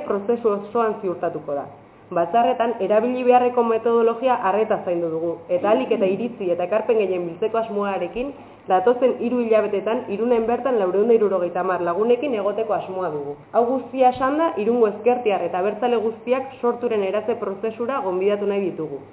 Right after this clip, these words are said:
Bere burua ezkertiar eta independentistatzat duenak eta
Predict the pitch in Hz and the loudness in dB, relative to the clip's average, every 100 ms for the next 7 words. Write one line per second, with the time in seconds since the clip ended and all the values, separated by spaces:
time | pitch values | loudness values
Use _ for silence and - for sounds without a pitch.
0 | - - - 185 190 247 277 247 208 165 | -20 -20 -16 -4 4 4 4 4 2 2
1 | 175 - 240 247 247 196 165 165 175 185 | -4 -2 2 2 2 -2 0 -2 -2 -2
2 | 214 233 220 208 202 - 185 180 - 180 | -2 0 0 -2 -6 -6 -8 -8 -8 -8
3 | 143 - 170 190 226 311 370 - 190 185 | -8 -10 -4 0 2 0 -4 -6 -6 -4